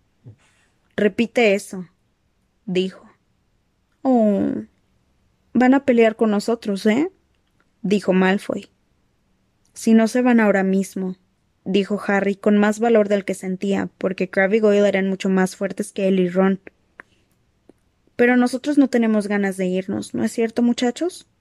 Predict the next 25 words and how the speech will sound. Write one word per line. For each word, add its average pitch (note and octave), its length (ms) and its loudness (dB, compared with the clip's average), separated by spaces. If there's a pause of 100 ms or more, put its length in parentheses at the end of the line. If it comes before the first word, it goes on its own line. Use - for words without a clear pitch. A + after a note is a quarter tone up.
(320)
No A#3+ 140 2
hemos C4+ 180 4
comido A3+ 360 0
todo A3 240 2
lo G#3 140 2
que G3+ 120 -4
llevábamos F#3+ 580 0
y - 20 -14
ustedes G#3 300 -4
parece G3+ 340 -4
que - 80 -14
toda-, G3 440 -6
nos A3 220 0
hemos B3 200 -2
comido G#3+ 340 -2
todo G3+ 280 2
lo F#3+ 160 2
que F#3+ 100 -10
llevábamos F#3 580 0
y G3 60 -10
ustedes G#3+ 340 -2
parece G3+ 340 -10
que - 100 -10
todavía F#3 360 0
tienen". G3 500 -4